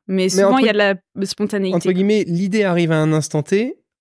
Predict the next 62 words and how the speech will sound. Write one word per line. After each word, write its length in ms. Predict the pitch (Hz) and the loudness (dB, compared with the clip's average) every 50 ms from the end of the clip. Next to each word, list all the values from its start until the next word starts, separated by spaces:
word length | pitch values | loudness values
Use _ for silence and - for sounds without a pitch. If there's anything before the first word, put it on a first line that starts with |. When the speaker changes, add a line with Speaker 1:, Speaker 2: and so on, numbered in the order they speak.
| _ _ - | _ _ -10
Speaker 2:
Spontanément, 680 | - - - 254 254 - 247 226 226 220 220 214 208 | -10 -6 -4 -4 -2 0 0 2 2 2 2 2 0
tu 140 | - - 175 | 0 -2 0
vas 80 | 170 165 | 0 0
aller 140 | 156 151 | 0 0
tout 160 | 156 - 247 208 | -2 -4 -8 -8
de 40 | |
suite 260 | - - 214 180 - 196 | -4 -4 -6 -4 -2 0
mettre 200 | 190 185 185 185 | 0 0 0 -2
en 60 | 165 | -2
pratique 340 | - 180 175 - 202 180 - | -2 -4 -4 -4 -8 -6 -4
parce 160 | 156 143 - | -4 -4 -2
que 260 | - 160 156 151 143 | 0 0 2 2 0
t'as 140 | - - 175 | 0 0 -2
le 60 | 156 | 0
déclic, 440 | 131 143 139 - 185 202 190 - - | 0 -2 -2 -2 -4 -4 -4 -8 -10
t'y 120 | - 147 | -4 -2
vas. 180 | 151 185 214 - - | 0 0 0 0 -2
Et 80 | 160 143 | -4 -4
par 160 | 160 147 - | -4 -2 -2
contre, 180 | 190 180 180 | -2 -4 -2
tu 120 | - 170 156 | -4 -6 -6
te 20 | 151 | -4
dis, 160 | 165 170 151 | -2 0 0
non, 140 | 156 160 156 | 2 2 2
mais 80 | 143 | 2
attends, 320 | 139 - 165 151 143 127 117 | 2 0 0 0 0 -2 -2
euh, 320 | 113 113 120 120 127 113 | -4 -4 -6 -6 -6 -8
en 160 | 95 - 131 131 | -8 -8 -8 -4
fait, 240 | - 147 139 139 | -4 -4 -4 -4
cette 220 | - - 131 - - | -6 -8 -8 -6 -4
idée, 100 | 135 143 | -2 0
elle 100 | 135 123 | 0 0
est 100 | 120 - | -2 -4
très, 100 | - - | -6 -6
très 160 | 147 - 156 | -4 -2 -2
bien, 160 | 143 156 185 190 | 0 2 2 0
mais 100 | 175 139 | 0 -2
par 180 | 147 143 - | -4 -4 -2
contre, 280 | - 165 170 165 165 143 | 0 0 0 0 0 0
euh, 380 | 139 135 131 131 131 - - 147 | 0 0 0 0 -2 -4 -8 -8
je, 160 | 147 135 - - - | -8 -10 -10 -10 -8
je, 520 | 143 147 135 135 131 131 123 123 117 123 | -8 -6 -4 -2 -2 0 0 -2 -4 -6
je 180 | 135 123 - 127 | -6 -6 -6 -6
crée 320 | 120 - - - - 190 | -6 -8 -6 -4 -2 -2
le 60 | 175 160 | -2 -2
contenu 440 | - 160 147 - - 170 185 196 - - - _ _ | -2 -4 -2 0 0 0 0 0 -2 -6 -16 _ _
et 80 | - 160 | -2 0
je 80 | 135 | 2
me 60 | 151 147 | 2 2
le 60 | 147 | 2
garde 180 | 147 165 160 - | 2 0 -2 -2
sous 120 | - 151 | -4 -6
le 40 | 139 | -6
coude 200 | - - 160 - | -6 -6 -8 -8
pour 140 | - 147 - | -8 -8 -6
plus 120 | - 147 | -6 -6
tard. 240 | - 156 151 - - _ _ _ _ - | -6 -8 -10 -12 -16 _ _ _ _ -8
Speaker 1:
Complètement. 400 | - 208 - 196 202 - 185 - - - | -8 -6 -4 -6 -6 -4 -6 -6 -4 -4
Speaker 2:
Ouais. 120 | 147 123 - - _ _ _ _ _ - - - _ | -4 -6 -6 -8 _ _ _ _ _ -20 -20 -20 _
C'est 100 | _ - | _ -4
exactement 360 | 143 143 139 - 156 143 135 135 | -2 -2 -2 -2 -4 -6 -6 -6
ça. 180 | - 160 147 | -8 -10 -14